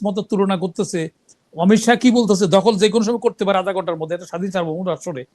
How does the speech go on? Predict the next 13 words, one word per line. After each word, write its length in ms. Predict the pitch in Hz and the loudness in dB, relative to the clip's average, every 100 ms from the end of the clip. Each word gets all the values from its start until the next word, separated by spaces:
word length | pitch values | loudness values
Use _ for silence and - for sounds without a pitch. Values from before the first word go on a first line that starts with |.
| _ - _ _ - | _ -20 _ _ 2
তুমি 240 | 196 220 | 4 4
কত 220 | 220 202 220 | 4 4 4
করবে? 260 | 214 208 | 4 4
তুমি 160 | 202 190 | 2 0
শ্রীলঙ্কাতে 800 | - 196 220 214 226 247 240 240 _ _ _ _ - | 4 6 6 4 4 6 4 2 _ _ _ _ 4
হেলিকপ্টার 440 | 196 202 233 240 | 4 6 2 2
নামছে, 420 | 220 208 196 240 240 | 2 0 0 2 4
একত্রিশ 560 | 202 202 - 240 233 | 2 0 0 0 0
জন 140 | 214 240 | 2 2
সোলজার 320 | 208 196 196 | 2 -2 0
সহ 100 | 208 | 2
জ্বালাই 260 | 196 175 | 2 2
দিছে। 240 | 131 - | -2 -8